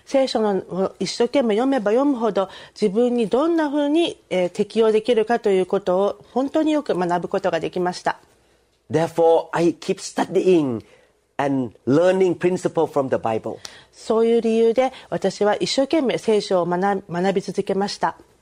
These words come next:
Speaker 2: And when I put it into practice, I notice I have victory.
Speaker 1: そして、その聖書にあることを自分の生活に、えー、置き換えていくことによって、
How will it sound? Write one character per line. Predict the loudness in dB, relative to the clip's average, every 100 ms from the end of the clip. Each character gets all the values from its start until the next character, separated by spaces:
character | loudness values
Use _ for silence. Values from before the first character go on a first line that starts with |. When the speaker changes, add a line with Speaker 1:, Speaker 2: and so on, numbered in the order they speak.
| _ _ -4
Speaker 2:
And | -2 0
when | 2
I | 2
put | 2 0 2 0
it | 2
into | 2 0
practice, | 0 -4 0 2 2 -2 _ -2
I | 0
notice | 2 2 4 2 2 _ _ _
I | -4 2 4 4 0 _ _ -12
have | -4 -2 -4 -4
victory. | -4 -4 -2 0 0 -4 -12 _ _
Speaker 1:
そ | -6 -6
し | -2
て、 | -4 -4 -8 -8
そ | -2
の | 0
聖 | 2 0
書 | 0 -2
に | 0 0
あ | 0
る | -2
こ | -2
と | -2 0 0
を | -2
自 | -2
分 | 0 0 0
の | -2 -2
生 | 0 0
活 | 0 -4 -2
に、 | -2 -2
え | -2 -2
ー、 | -2
置 | -6 -6
き |
換 | -2 -2
え |
て | 0
い | -2
く | -2
こ | -2
と | 0
に | 0
よ | -2
っ |
て、 | -2 -4